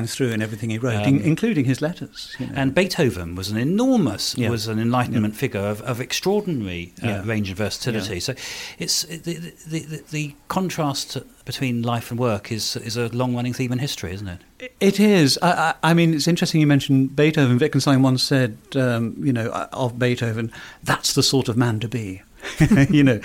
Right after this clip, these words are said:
Speaker 1: and it's interesting, you know, not, not "This is the music one should listen to," but "That's the man you should be." And he said about Shakespeare,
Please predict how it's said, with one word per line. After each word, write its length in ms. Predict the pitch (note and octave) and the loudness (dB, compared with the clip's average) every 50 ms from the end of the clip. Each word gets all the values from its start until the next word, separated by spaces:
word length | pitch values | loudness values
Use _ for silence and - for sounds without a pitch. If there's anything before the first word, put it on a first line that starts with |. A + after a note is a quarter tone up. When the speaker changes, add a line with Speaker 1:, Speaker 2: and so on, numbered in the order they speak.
| - - - | -8 -4 2
Speaker 1:
and 100 | D3+ C#3+ | 4 4
it's 100 | C#3+ - | 6 6
interesting, 360 | F3+ F3 F3+ D3 E3 D3+ D3 | 4 4 4 4 4 6 6
you 100 | D3+ E3+ | 6 6
know, 120 | D#3+ C#3+ C#3 - - - - - - | 6 4 4 0 -6 -14 -12 -2 2
not, 260 | E3 F3+ F3+ - - | 2 2 2 4 4
not 300 | F3+ F#3+ F#3 F#3 - - - - - _ - | 4 4 4 2 -2 -10 -18 -20 -20 _ 0
"This 220 | B2+ E3 - - | 2 2 4 4
is 100 | D3+ - | 2 2
the 80 | - C#3+ | 4 6
music 280 | D#3 D#3 C#3+ C3 - | 6 6 6 4 2
one 120 | C3+ C3+ B2+ | 2 0 2
should 160 | - C3+ C3 | 2 0 0
listen 240 | D#3+ D#3 - F3+ C3+ | 0 -2 0 -2 -2
to," 160 | - A#2 A2+ G#2+ | -2 -2 -4 -4
but 140 | - - | -6 -6
"That's 280 | - C3 B2 - - - | -4 -6 -4 -4 -4 -4
the 100 | - C#3 | -2 -2
man 240 | A#2+ A#2+ A#2 A2+ A2+ | -2 -2 -2 -2 -4
you 100 | A2+ A2+ | -4 -4
should 200 | - - A#2+ - | -6 -8 -8 -10
be." 300 | A#2 A2 G#2+ G#2+ A2+ - - | -10 -10 -10 -12 -12 -2 2
And 100 | D#3 D#3 | 4 4
he 60 | D3+ | 6
said 140 | - G#3+ F#3+ | 6 4 4
about 180 | E3+ D3+ C#3 - | 4 2 0 0
Shakespeare, 720 | - A3+ B3+ C#4 C4+ - - - A2+ F#2 G2 A#2 C3+ D3+ | 2 2 2 2 2 0 -4 -6 -6 -6 -6 -6 -8 -10